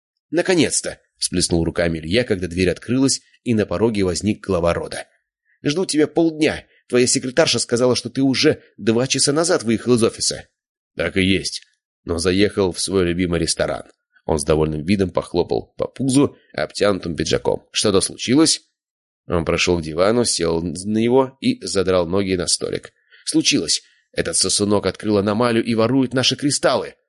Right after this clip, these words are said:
вспылил Илья. "Что?" Князь резко сел и уставился на сына. "Черкасов открыл аномалию? Ты уверен?" "Да. Мои наблюдатели своими глазами видели, как старший сын Черкасова туда входил со своим зверьём,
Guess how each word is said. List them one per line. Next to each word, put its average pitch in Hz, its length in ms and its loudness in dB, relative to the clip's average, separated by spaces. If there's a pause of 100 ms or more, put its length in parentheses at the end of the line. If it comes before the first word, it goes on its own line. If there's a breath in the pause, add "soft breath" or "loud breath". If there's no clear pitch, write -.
(220)
вспылил 78 480 0
Илья. 67 320 -4 (160)
"Что?" 117 640 2 (220)
Князь 92 280 -4
резко 92 320 0
сел 104 260 2
и 90 40 0
уставился 82 500 -2
на 80 80 -4
сына. - 320 -2 (280 soft breath)
"Черкасов 87 580 -2
открыл 92 300 0
аномалию? 90 560 -2
Ты 120 140 0
уверен?" 113 480 0 (260 loud breath)
"Да. 120 340 0 (220 loud breath)
Мои 101 220 2
наблюдатели 104 480 0
своими 101 280 2
глазами 101 420 0
видели, 107 300 0
как 87 160 -8
старший 113 440 -2
сын 123 200 0
Черкасова 110 560 0
туда 107 200 2
входил 110 340 -2
со - 100 0
своим 123 240 0
зверьём, 139 460 0